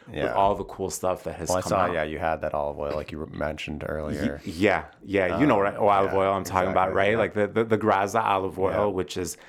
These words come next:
Speaker 2: absolutely on fire because they do a great job on
Speaker 1: It's
Speaker 2: Instagram.
Speaker 1: like truff and all that
Speaker 2: Right,
Speaker 1: shit,
Speaker 2: ex-,
Speaker 1: yeah.
Speaker 2: a-, absolutely, right? And it's still cool.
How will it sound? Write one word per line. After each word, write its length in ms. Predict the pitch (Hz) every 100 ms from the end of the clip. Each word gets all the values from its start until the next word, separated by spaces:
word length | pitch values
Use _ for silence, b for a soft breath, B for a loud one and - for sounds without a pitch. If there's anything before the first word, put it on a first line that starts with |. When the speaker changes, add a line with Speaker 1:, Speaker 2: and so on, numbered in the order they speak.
| B B
Speaker 2:
absolutely 600 | 90 - 107 98 98 98
on 180 | 95 90
fire 380 | - 95 113 127
because 440 | 98 - 90 87
they 80 | 92
do 220 | 85 95
a 60 | 87
great 300 | - 80 80
job 300 | 90 85 92
on 140 | 95
Speaker 1:
It's 220 | 107 - -
Speaker 2:
Instagram. 120 | 80
Speaker 1:
like 200 | 76 71
truff 580 | - 92 80 73 - -
and 100 | 78
all 140 | 78
that 100 | 73
Speaker 2:
Right, 140 | 110 95
Speaker 1:
shit, 120 | 73
Speaker 2:
ex-, 300 | 95 - - -
Speaker 1:
yeah. 180 | 90 -
Speaker 2:
a-, 40 |
absolutely, 680 | 92 87 - 85 - - - 90
right? 220 | 92 - B B
And 100 | 120
it's 140 | 117
still 260 | - 175 156
cool. 560 | - 185 143 87 -